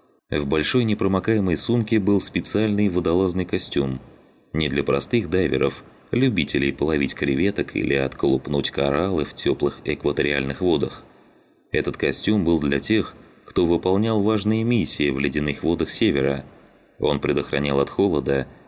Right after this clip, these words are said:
и хорошо изолировал от враждебной внешней среды. И в баллонах был еще воздух. Но мало. Надо дойти до пожарной станции, что за Славянкой.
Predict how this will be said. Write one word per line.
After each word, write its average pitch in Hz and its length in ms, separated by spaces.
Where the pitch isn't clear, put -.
и - 100
хорошо 78 440
изолировал 98 720
от - 180
враждебной 85 720
внешней 71 420
среды. 73 500
И 73 140
в 67 80
баллонах 71 560
был 87 260
еще 67 320
воздух. 69 500
Но 85 160
мало. 69 400
Надо 73 340
дойти 76 360
до 73 120
пожарной 78 480
станции, 76 640
что 73 300
за 67 120
Славянкой. 69 760